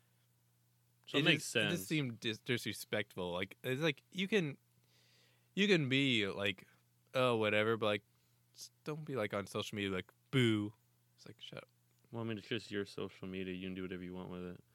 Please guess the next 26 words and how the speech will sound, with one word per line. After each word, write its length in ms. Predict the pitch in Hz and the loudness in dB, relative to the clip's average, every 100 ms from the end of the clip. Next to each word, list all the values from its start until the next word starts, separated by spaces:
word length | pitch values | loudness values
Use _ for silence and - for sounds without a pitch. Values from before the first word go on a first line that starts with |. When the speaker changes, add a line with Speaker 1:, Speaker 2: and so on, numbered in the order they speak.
| _ _ _ _ - | _ _ _ _ -8
Speaker 1:
But, 320 | 107 95 95 - _ _ _ _ _ _ _ _ _ _ | -4 -2 -4 -10 _ _ _ _ _ _ _ _ _ _
no, 80 | 107 | -8
I 140 | 95 | -6
just 120 | 95 - | -4 0
thought 120 | 104 | 0
it 20 | |
was 140 | 98 98 | 0 -2
a 40 | |
little 380 | 98 95 92 92 _ _ _ _ - | -2 -2 -6 -10 _ _ _ _ -4
interesting 460 | 110 101 - 101 | -2 -2 -4 -6
that 160 | 98 90 | -8 -8
the 180 | 98 87 _ - | -10 -10 _ -8
fans 480 | 101 98 98 95 98 - - _ - | -4 -4 -4 -8 -12 -18 -20 _ -12
are 80 | |
going 220 | 98 98 98 | -6 -4 -4
after 200 | 95 131 | -6 -8
him 440 | 104 98 92 92 - _ _ _ _ _ _ | -6 -6 -6 -10 -16 _ _ _ _ _ _
for 160 | - 107 | -10 -8
disapproval. 720 | 92 98 - 92 98 98 95 | -6 -6 -8 -10 -6 -4 -4
It 80 | 95 | -4
doesn't 200 | 98 95 | -4 -4
really 120 | 92 | -6
matter. 380 | 92 92 92 92 98 _ _ _ _ _ _ _ _ _ _ _ _ | -8 -6 -8 -10 -14 _ _ _ _ _ _ _ _ _ _ _ _
Speaker 2:
Yeah, 180 | - 92 | -8 -6
it 40 | 85 | -6
was 180 | - | -10